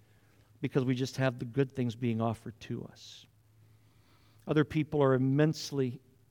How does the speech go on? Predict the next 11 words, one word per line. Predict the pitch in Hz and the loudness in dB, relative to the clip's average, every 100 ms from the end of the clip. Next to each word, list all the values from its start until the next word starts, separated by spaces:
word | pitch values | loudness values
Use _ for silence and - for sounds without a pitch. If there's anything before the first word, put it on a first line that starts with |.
| _ 165 | _ 0
interested | 151 - 135 147 123 | 0 -2 -8 -4 -2
in | 120 | -4
physical | - 151 139 139 135 | 2 2 2 -2 -4
healing | 120 160 147 139 131 123 - - _ _ - | -2 0 0 0 -6 -8 -14 -20 _ _ -8
of | 131 131 | -6 -4
the | |
body. | 135 170 240 247 - _ _ _ _ _ _ _ - | 0 2 0 -4 -12 _ _ _ _ _ _ _ -12
Of | - | -8
course | - 185 233 - | 2 2 2 -2
they | 160 | -2
are. | 95 - - | -2 -8 -20